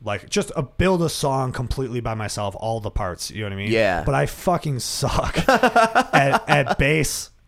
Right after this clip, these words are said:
Speaker 1: and drums. You know
Speaker 2: Yeah.
Speaker 1: what I mean? So, like,
Speaker 2: Right.
Speaker 1: I, I try to, and which are the most important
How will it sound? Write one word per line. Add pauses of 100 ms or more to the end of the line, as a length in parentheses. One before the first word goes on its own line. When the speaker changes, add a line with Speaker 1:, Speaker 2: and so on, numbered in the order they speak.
(220)
Speaker 1:
and
drums.
You
know
Speaker 2:
Yeah.
Speaker 1:
what
I
mean?
So,
like,
Speaker 2:
Right.
Speaker 1:
I,
I
try
to,
and
which
are
the
most
important